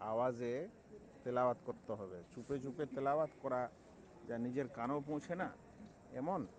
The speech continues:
ভাবে তেলাওয়াত করা কি সুন্নাহ সম্মত? প্রথমত জানতে হবে যে কোরআন পড়া বা নামাজের যে দোয়া ও জিকির ও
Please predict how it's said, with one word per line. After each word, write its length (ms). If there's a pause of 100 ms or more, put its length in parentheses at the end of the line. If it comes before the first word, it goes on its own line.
(640)
ভাবে 200 (100)
তেলাওয়াত 420
করা 240
কি 80 (120)
সুন্নাহ 320 (200)
সম্মত? 320 (1600)
প্রথমত 420 (140)
জানতে 360
হবে 220 (200)
যে 120 (1400)
কোরআন 280 (140)
পড়া 260 (180)
বা 120 (580)
নামাজের 480 (100)
যে 100 (120)
দোয়া 220 (120)
ও 20 (160)
জিকির 380
ও 20